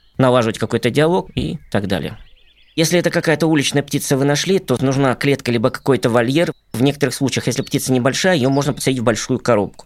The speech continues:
ну, чтобы ограничить пространство возможного распространения каких-либо болезней. Клетка должна быть довольно-таки большая, чтобы птица спокойно могла разворачивать крылья, не ломая кончики перьев.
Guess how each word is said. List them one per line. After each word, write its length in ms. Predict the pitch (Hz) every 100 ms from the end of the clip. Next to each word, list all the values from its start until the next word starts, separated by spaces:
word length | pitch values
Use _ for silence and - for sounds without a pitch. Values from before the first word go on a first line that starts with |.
| _
ну, 100 | 165
чтобы 220 | 156 143 120
ограничить 420 | 120 131 151 -
пространство 560 | 117 - 110 95 - -
возможного 500 | 113 117 139 156 147
распространения 720 | - 110 - 104 117 127 117
каких-либо 480 | 98 95 - - 107
болезней. 480 | 104 95 95 76 - _ _ _ -
Клетка 340 | 151 185 151
должна 320 | 147 143 147
быть 160 | 123 120
довольно-таки 420 | 139 143 113 104
большая, 480 | 110 110 - 104 110
чтобы 220 | - 131
птица 320 | - 127 -
спокойно 460 | - 147 147 123 107
могла 300 | 120 127 113
разворачивать 680 | 135 120 139 135 107 110 -
крылья, 480 | 123 107 101 143 -
не 280 | 120 147 135
ломая 460 | 110 117 113 131 151
кончики 540 | 110 104 - - 95 -
перьев. 420 | 90 78 -